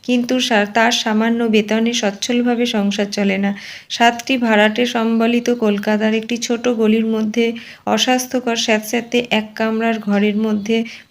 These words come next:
দেওর, শাশুড়ি, দুই মেয়ে ও অন্যান্যদের নিয়ে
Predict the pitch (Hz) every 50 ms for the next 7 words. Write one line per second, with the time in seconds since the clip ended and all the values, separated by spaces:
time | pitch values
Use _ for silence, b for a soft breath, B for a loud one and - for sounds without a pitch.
0 | - 202 202 190 208 208 208 214 214 220 214 - - 202 190 202 202 - 214 214
1 | 220 226 220 208 208 214 214 214 202 202 202 208 214 220 220 - - 196 220 220
2 | 214 208 202 202 202 208 208 208 214 214 208 202 214 208 208 202 202 202 208 214